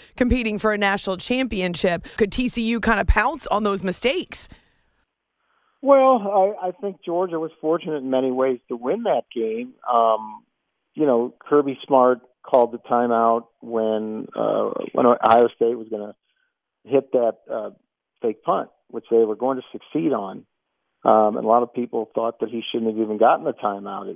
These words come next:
Speaker 2: He called it so late. Um, there was the, the, uh, non, uh, targeting call on Marvin Harrison in the back of the end zone.
Speaker 1: Right.
Speaker 2: Um, I just told you they gained, uh, five hundred yards against, against Georgia. Um,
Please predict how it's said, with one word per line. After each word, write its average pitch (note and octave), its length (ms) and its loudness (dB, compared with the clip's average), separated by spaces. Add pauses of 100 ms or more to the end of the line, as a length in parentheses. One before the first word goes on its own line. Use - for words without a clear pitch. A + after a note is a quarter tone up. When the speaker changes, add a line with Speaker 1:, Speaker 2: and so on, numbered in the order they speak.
(120)
Speaker 2:
He G#2+ 140 -10
called B2 320 2
it - 80 -10 (100)
so G#2 240 -4
late. G#2 220 -4 (600)
Um, A2+ 340 4
there B2 120 2
was A#2+ 180 -2
the, A2+ 280 -6 (380)
the, A#2 300 -16 (420)
uh, - 280 -10 (100)
non, B2+ 580 6 (180)
uh, A#2 180 -2
targeting B2+ 440 2
call A2 320 0
on G#2+ 140 -2
Marvin A2+ 400 -2
Harrison B2 480 -4
in G2+ 80 -14
the G2 80 -12
back A2 320 -2
of G#2+ 80 -14
the G2+ 180 -6
end B2+ 240 -6
zone. - 260 -10
Speaker 1:
Right. F#3 320 -8 (280)
Speaker 2:
Um, A2+ 360 4
I A#2 60 0
just B2+ 180 -6
told D3+ 280 -2
you B2+ 80 -6
they A2+ 140 0
gained, A2 280 -4
uh, A2 160 -4 (160)
five A2 220 0
hundred G#2+ 260 -8
yards B2 380 0
against, G2+ 320 -12 (720)
against A2 400 -4
Georgia. B2 480 -2 (200)
Um, A2 640 2